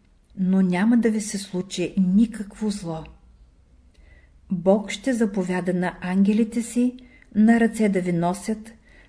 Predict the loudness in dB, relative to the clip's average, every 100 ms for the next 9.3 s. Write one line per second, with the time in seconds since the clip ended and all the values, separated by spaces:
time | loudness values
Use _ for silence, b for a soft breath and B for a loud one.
0 | b 4 6 6 6 4 2 0 -4 -6
1 | 0 2 2 0 -2 -4 -8 -12 -2 0
2 | 2 0 -4 -10 -2 -2 0 -4 -6 -6
3 | -12 -14 -18 -20 _ _ _ _ _ _
4 | _ -20 _ _ -6 -4 -2 -2 -2 -2
5 | 0 -2 -2 -6 -8 -10 -18 -20 _ _
6 | _ -20 -20 -20 -4 -2 2 0 0 -4
7 | -6 -4 -2 0 -2 -4 -6 -6 -4 -4
8 | -6 -2 0 2 0 0 -4 -4 -4 -6
9 | -8 -12 -14